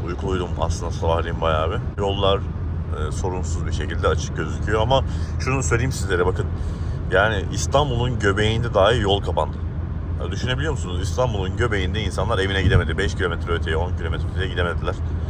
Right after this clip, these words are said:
O yüzden arabanızda kesinlikle yiyecek ve yakıt bulundurun. Ya şu seviye bile bence az şu anda. Ben tekrar doldurabilirim. Rölantideyken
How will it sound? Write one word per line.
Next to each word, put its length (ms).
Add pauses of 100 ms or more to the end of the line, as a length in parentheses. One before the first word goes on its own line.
(320)
O 80
yüzden 280
arabanızda 760
kesinlikle 360
yiyecek 500
ve 60
yakıt 420 (400)
bulundurun. 420 (800)
Ya 80
şu 140
seviye 300
bile 160
bence 260
az 300 (160)
şu 100
anda. 200
Ben 140
tekrar 260
doldurabilirim. 480 (140)
Rölantideyken 840